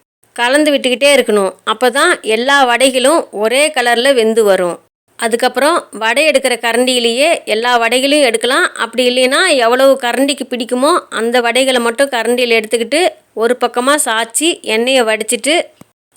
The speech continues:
அந்த வடைகளை எல்லாம் ஒரு பாத்திரத்துல போட்டுக்கிட்டு மீதி இருக்கிற வடைகளையும் அதே மாதிரி எடுத்து எண்ணெயெல்லாம் வடிச்சிட்டு அதே பாத்திரத்துல போட்டுக்கணும். இதே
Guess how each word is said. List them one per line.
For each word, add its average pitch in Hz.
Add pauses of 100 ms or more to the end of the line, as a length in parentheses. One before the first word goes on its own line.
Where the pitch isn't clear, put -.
(140)
அந்த 247 (100)
வடைகளை 269 (100)
எல்லாம் 277
ஒரு 240
பாத்திரத்துல 240
போட்டுக்கிட்டு 233 (380)
மீதி 285
இருக்கிற 247 (100)
வடைகளையும் 247
அதே 233 (120)
மாதிரி 233
எடுத்து 220 (340)
எண்ணெயெல்லாம் 247
வடிச்சிட்டு 226 (300)
அதே 247 (120)
பாத்திரத்துல 226
போட்டுக்கணும். 190 (520)
இதே 269